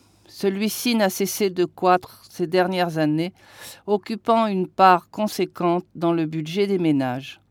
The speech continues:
Dans le cas d'une hospitalisation, de soins dentaires ou optiques, les dépenses non remboursées par la sécurité sociale,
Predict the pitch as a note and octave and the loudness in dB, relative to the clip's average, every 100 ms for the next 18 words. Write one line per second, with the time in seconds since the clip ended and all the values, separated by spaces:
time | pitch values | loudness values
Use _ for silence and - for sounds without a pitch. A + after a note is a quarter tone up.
0 | _ _ _ - - - _ - G3 G#3 | _ _ _ -20 -20 -20 _ -4 0 0
1 | A3 B3 A#3 G#3 G#3+ A3 A#3 G#3+ G#3 G3 | 2 2 2 0 -4 -4 -4 -2 0 0
2 | F3 D#3+ D#3 - D#3+ D#3+ F3+ - F3 F3+ | 0 0 -2 -4 -2 -2 -4 -10 -2 0
3 | F#3 - G#3 G3 F3+ F3 - E3+ E3 D3+ | 0 0 0 4 2 2 0 0 0 -2
4 | D3 - - G3+ F#3 - - - - - | -2 -4 -8 -8 -8 -16 -20 -20 -14 0
5 | G3 G3 G3 - F3+ F3 - G#3 G#3+ G3 | 2 4 0 2 0 0 -2 -2 0 0
6 | F3+ E3 - - F3+ D#3 C#3+ D3+ - G3+ | 0 -6 -6 0 0 0 -2 -4 -6 -6
7 | G3+ F#3 E3 D3+ C#3+ C3 - C#3+ D#3 F3 | -2 -4 -4 -8 -8 -10 -4 -2 -2 -6